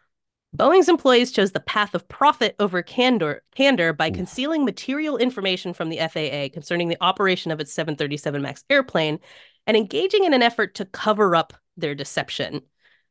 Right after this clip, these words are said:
Speaker 1: said David P. Burns, the acting assistant attorney general of the D O J's criminal division.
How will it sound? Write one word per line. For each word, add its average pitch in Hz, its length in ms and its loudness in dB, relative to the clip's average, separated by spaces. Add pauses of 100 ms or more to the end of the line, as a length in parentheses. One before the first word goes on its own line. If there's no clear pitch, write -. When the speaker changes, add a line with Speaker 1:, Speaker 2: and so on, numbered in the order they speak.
Speaker 1:
said 156 240 -2
David 151 300 0
P. 165 100 -4
Burns, 139 360 -4
the - 180 -10
acting 165 360 -6
assistant 151 460 -10
attorney 226 340 0
general 156 540 -2
of 156 140 -6
the 160 80 -8
D 151 260 -4
O 143 80 -2
J's 143 240 -4
criminal 139 460 -4
division. 135 560 -14